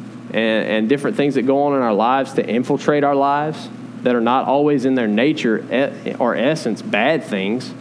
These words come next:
They don't necessarily have to be bad things. I mean, a lot of times we have, we, we're dealing with specific sin in our lives that we know is bad, and we have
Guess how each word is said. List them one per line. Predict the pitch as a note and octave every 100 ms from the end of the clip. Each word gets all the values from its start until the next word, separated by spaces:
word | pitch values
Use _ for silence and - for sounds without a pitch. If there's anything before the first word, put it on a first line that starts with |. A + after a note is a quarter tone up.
| -
They | C3
don't | D3+
necessarily | C#3+ D3 - C#3+ C3+
have | A#2+ B2+ C3
to | A#2
be | A2+
bad | G2 A2+ C3 G#2
things. | A#2+ A2 G#2+ G#2+ - - -
I |
mean, | C3 C#3+
a |
lot | C#3 F#3
of | E3
times | C#3 B2+
we | B2 C#3+
have, | C3+ A#2+
we, | C#3 C3+
we're | A#2+ B2
dealing | A#2 D3 D#3
with | C3
specific | - A#2+ - C3+ D#2+
sin | - C#3 C#3+
in | A#2
our | A2
lives | G#2 G#2+ A2 G#2+
that | G2+
we | A2
know | G#2 A#2+ B2+ A2+ - - - -
is | A2+
bad, | G#2 A2+ - G#2+ G#2 -
and | A2+ A2+ A2 G#2 - -
we | B2
have | B2+ C3+ C3 A2